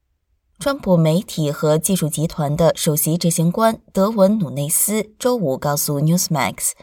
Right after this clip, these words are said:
旧金山不再是一个欢迎共和党人的地方，更不用说其他有不同观点的人。旧金山《纪事报》在最近的一篇社论中写道，这座城市正处于经济死亡的漩涡中，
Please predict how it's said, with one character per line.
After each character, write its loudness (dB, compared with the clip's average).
旧 0
金 2
山 -2
不 0
再 2
是 -2
一 -2
个 2
欢 0
迎 2
共 0
和 -4
党 -2
人 -4
的 -4
地 -2
方， 2
更 6
不 2
用 4
说 6
其 -2
他 -4
有 2
不 -4
同 2
观 -2
点 -2
的 -4
人。 4
旧 0
金 4
山 4
《纪 0
事 -4
报》 2
在 4
最 -2
近 0
的 -2
一 -6
篇 0
社 -4
论 0
中 2
写 -2
道， 0
这 0
座 2
城 2
市 0
正 2
处 -4
于 0
经 0
济 0
死 -4
亡 -4
的 2
漩 0
涡 2
中， 0